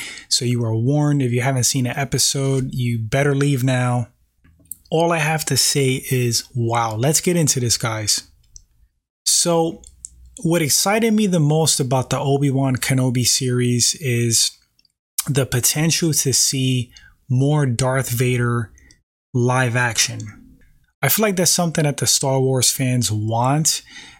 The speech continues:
that we have thirsted over, thirsted. <laughs> But yeah, I mean,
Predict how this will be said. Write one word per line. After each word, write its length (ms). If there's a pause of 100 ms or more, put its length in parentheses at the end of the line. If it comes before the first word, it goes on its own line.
that 380
we 120
have 180
thirsted 600
over, 380
thirsted. 720
<laughs> 40 (1200)
But 280
yeah, 420
I 60
mean, 420